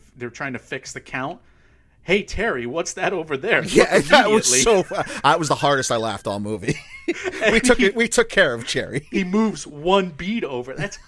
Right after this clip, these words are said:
Speaker 1: hila-, that's a hilarious meta joke. They saved the best joke to that moment in the
Speaker 2: Yeah.
Speaker 1: explanation where that you laugh away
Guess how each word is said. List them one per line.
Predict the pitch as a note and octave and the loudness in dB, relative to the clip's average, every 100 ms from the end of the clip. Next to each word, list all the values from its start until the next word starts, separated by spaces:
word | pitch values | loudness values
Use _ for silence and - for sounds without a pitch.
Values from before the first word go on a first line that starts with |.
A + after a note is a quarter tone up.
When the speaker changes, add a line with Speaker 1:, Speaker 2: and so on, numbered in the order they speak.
| - | -16
Speaker 1:
hila-, | G#3 G3+ G#3 D#4 | -8 -6 -6 -6
that's | G3+ - | -8 -6
a | A3 G3 | -8 -10
hilarious | E3+ F#3 G3 G#3+ A3+ F#3+ - | -10 -6 -4 -4 -6 -8 -12
meta | F3+ E3+ | -12 -12
joke. | C3+ B3+ B3+ | -10 -10 -10
They | D#3+ | -14
saved | - - A3 A#3 - F#3 | -10 -8 -6 -8 -12 -12
the | D#3+ | -10
best | D3+ F#3 F#3 - | -8 -10 -10 -4
joke | A3 A#3 - | 0 0 -2
to | E3 | -10
that | D3+ D#3 | -10 -10
moment | D#3 E3+ E3+ E3+ - | -14 -14 -14 -14 -14
in | E3 D#3+ | -18 -6
the | D3+ | 2
Speaker 2:
Yeah. | D3 C3+ - | 2 2 -2
Speaker 1:
explanation | E3 - F3+ G#3 B3+ C3+ B2 | -12 -10 -12 -10 -10 -12 -14
where | D3 | -12
that | D3 E3+ | -12 -14
you | D#3+ | -16
laugh | C3+ D3+ F#3 F#3 | -10 -6 -6 -6
away | D3+ C3 C3 A#2+ A2+ | -8 -6 -4 -6 -10